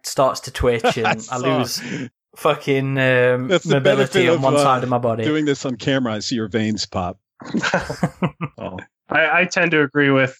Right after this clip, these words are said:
Speaker 3: with Xenomorph on our forum that canon is, is just your head canon and what you want.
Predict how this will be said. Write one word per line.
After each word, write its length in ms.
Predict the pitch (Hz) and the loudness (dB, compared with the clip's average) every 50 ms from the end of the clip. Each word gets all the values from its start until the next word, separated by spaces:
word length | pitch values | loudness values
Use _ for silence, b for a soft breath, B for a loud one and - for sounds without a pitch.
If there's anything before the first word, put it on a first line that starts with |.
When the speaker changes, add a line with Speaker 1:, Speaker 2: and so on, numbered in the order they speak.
| _ - | _ -4
Speaker 3:
with 220 | 139 135 135 123 | 0 0 0 0
Xenomorph 720 | 127 117 120 131 127 127 120 117 113 113 113 113 110 - | -2 -2 0 0 2 2 2 0 2 2 2 2 2 0
on 140 | 117 110 110 | 0 0 0
our 100 | 110 107 | 0 -2
forum 400 | - - 117 107 104 101 101 98 | -2 0 2 2 2 2 0 -2
that 200 | 98 101 98 - | -2 -4 -4 -6
canon 380 | - - 113 107 104 104 98 98 | -4 0 0 2 2 2 0 0
is, 220 | 95 92 - - - | -2 -4 -4 -4 -4
is 200 | 107 95 92 - | -4 -4 -4 -4
just 420 | - - 98 - - - - - - | -2 -2 0 0 0 0 -2 -2 -2
your 140 | 101 95 95 | 0 0 0
head 260 | 95 95 90 92 - | 2 0 -2 -2 -4
canon 440 | - - 92 90 92 92 90 92 92 | -4 -2 0 0 0 0 0 0 -2
and 140 | 92 92 | -2 0
what 240 | 92 92 90 - - | 0 0 0 0 0
you 100 | - 95 | 2 2
want. 300 | 92 92 92 92 92 - | 4 4 4 2 2 0